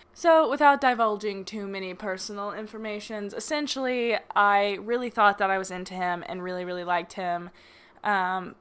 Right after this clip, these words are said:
but I just, all of a sudden, just, like, wasn't feeling it anymore. And, um, I don't know what that is due to, and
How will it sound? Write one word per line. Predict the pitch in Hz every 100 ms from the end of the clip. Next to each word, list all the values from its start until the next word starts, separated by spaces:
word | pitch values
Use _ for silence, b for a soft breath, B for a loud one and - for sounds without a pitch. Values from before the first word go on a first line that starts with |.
| _
but | 208 202 202 - -
I | 202 202 220
just, | 220 262 254 - - _ _ _ _ _ -
all | 269
of | 370
a |
sudden, | 403 370
just, | 330 339
like, | 359 247
wasn't | 254 262 254
feeling | 262 240 214
it | 165
anymore. | 185 180 143 135 - B B B -
And, | 214 220 220 214 214 - -
um, | 208 196 190 185 - _
I | 220
don't | 262 233
know | 247 262
what | 233 202 233 320 320 -
that | 320 -
is | 311 -
due | 285 302
to, | - 339 339 339 - 208
and | 208 202 202